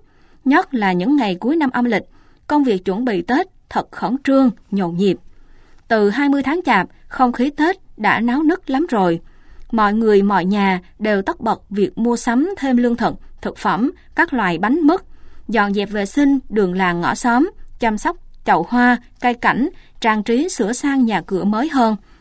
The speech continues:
khang trang hơn, chuẩn bị cỗ bàn và háo hức đón người thân đi làm xa trở về. Với gia đình tôi, Tết đến mẹ không quên may mặc cho anh em tôi mỗi đứa một bộ quần áo mới,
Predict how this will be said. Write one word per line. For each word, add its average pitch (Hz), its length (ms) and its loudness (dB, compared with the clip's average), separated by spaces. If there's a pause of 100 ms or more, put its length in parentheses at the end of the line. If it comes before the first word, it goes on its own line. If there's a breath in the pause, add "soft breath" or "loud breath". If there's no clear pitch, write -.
(100)
khang 277 260 0
trang 262 180 2
hơn, 247 300 4 (320 soft breath)
chuẩn 233 180 0
bị 202 160 -2
cỗ 190 240 -2
bàn 190 360 -2 (100)
và 180 240 0
háo 247 240 -2
hức 381 180 0 (240 soft breath)
đón 247 300 0
người 208 160 2
thân 226 260 0 (240 soft breath)
đi 277 160 0
làm 190 200 -2
xa 247 360 -2
trở 220 140 -4
về. 185 320 -2 (1300 soft breath)
Với 220 320 2
gia 262 120 2
đình 175 180 -2
tôi, 214 300 0 (400 soft breath)
Tết 339 200 0
đến 262 240 4 (120)
mẹ 208 180 0
không 269 280 -2
quên 254 320 4
may 269 160 2
mặc 214 180 0 (260)
cho 220 200 0
anh 254 200 -2
em 254 200 0
tôi 247 320 4 (160 loud breath)
mỗi 208 200 -2
đứa 247 280 0
một 381 200 -4
bộ 180 160 -2
quần 180 200 -2
áo 190 180 -2
mới, 262 380 4